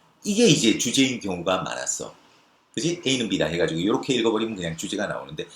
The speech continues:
이 단락은 그렇지 않아. 이 단락은 여기다가 하나를 살짝 더 비틀어드렸어. 비틀었어. 그러니까 요지를 설명하기 위해서. 그래서 어떤 식으로 접근하는지는 진행하면서 너희들하고 얘기를 할게.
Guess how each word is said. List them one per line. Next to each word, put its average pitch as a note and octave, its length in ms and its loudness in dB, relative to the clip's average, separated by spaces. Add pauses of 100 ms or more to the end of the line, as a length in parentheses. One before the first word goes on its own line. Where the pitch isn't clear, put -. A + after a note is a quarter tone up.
(100)
이 C#3 80 4
단락은 B2+ 400 2
그렇지 - 360 -8
않아. - 220 -16 (360)
이 C#3+ 100 4
단락은 D3+ 560 6
여기다가 A2+ 600 2 (240)
하나를 E3+ 560 2
살짝 - 580 -2
더 D#3+ 260 2 (140)
비틀어드렸어. F2+ 840 -2 (340)
비틀었어. - 540 2
그러니까 C2+ 340 -8
요지를 F#2+ 340 0
설명하기 D2+ 540 -8
위해서. B1 440 -8 (200)
그래서 A2+ 240 2
어떤 F3 380 2
식으로 D3 380 2
접근하는지는 G2+ 1120 -4 (260)
진행하면서 B2+ 1040 -2
너희들하고 D2+ 460 -2
얘기를 D#2 360 -4
할게. - 440 -6